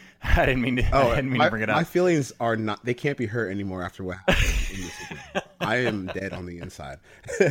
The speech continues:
Speaker 2: <laughs>
Speaker 1: I understand that. So I am someone who, for, for a number of years now, I would say, ha-, has been a big fan of Kyle Shanahan. So now we go from Shanahan to,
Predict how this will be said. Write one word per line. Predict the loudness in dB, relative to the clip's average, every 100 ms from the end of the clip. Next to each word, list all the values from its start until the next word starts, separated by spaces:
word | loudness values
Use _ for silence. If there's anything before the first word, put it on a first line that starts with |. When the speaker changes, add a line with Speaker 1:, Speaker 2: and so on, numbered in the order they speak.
| 0 -6 -8 -8 -16
Speaker 2:
<laughs> | -20 -20 _ _ -20 -18 -18 -20 _ -2
Speaker 1:
I | 0
understand | 2 0 -4 -4 -2
that. | -4 -6 -8 _ _ _ -20 -20 _
So | -4 0 2 2 0 -2 -8 _ _ -4
I | 0 0
am | 0 -2
someone | -2 -2 0 -2
who, | -2 -2 -2 -4 _ -8
for, | -4 -2 -4 -10
for | -10 -6 -4
a |
number | -2 0 0 -2
of | -2
years | -2 -2 -2
now, | -2
I | -2
would | -4 -8
say, | -10 -10 -10
ha-, | -10 -10 -12 -14
has | -12 -10 -10
been | -6 -4
a | -4
big | -4 -4 -4
fan | -8 -8 -6 -6
of | -8
Kyle | -8 -8 -8
Shanahan. | -8 -10 -10 -12 -14
So | -12 -10 -8
now | -6 -4 -4
we | -6
go | -6 -4
from | -2 -2
Shanahan | -4 -6 -4 -4 -4 -4 -4 -6 -8 _ _ _ _ _ _ _ _
to, | -12